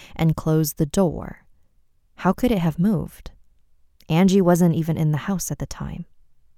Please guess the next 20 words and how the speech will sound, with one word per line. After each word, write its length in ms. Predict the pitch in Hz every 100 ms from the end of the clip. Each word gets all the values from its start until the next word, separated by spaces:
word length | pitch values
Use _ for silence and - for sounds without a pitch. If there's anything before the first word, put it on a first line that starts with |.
| _ _ _ _ _ _ -
Other 260 | 185 202
nights, 480 | 180 160 160 - - 165
Donna 340 | 202 202 240
would 160 | 226 226
find 360 | - 180 185
the 40 | 180
doll 280 | 160 151 151
sitting 400 | - 185 185 180
on 140 | 165
the 80 | 170
couch 460 | - 151 151 -
with 140 | 160 160
its 240 | 151 -
legs 380 | 151 160 156 -
crossed 520 | - 160 151 151 -
and 140 | 160 156
arms 440 | 147 147 147 -
folded, 560 | - 147 143 143 143 143 - - - -
or 120 | -
standing 500 | 175 - 202 208 196